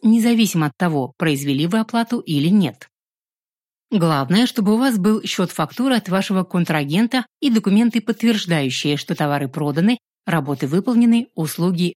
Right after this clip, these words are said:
оказаны. Вместо счёта-фактуры можно применять универсальный передаточный документ, У П Д, форма которого разработана и рекомендована Ф Н С Р Ф,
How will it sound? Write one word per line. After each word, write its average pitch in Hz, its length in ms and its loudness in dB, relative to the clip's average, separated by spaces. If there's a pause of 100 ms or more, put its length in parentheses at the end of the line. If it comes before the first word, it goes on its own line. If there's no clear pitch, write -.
оказаны. 135 680 -4 (360)
Вместо 185 380 0
счёта-фактуры 180 720 -2
можно 247 320 2
применять 196 500 0
универсальный 190 680 0
передаточный 160 640 -2
документ, 156 640 -2 (160)
У 226 120 0
П 214 160 -2
Д, 202 260 0 (200)
форма 165 360 -2
которого 220 460 -2
разработана 170 640 0
и 254 260 0
рекомендована 156 640 0
Ф - 140 -8
Н 160 120 0
С 147 260 -4
Р 147 180 -2
Ф, 247 200 -4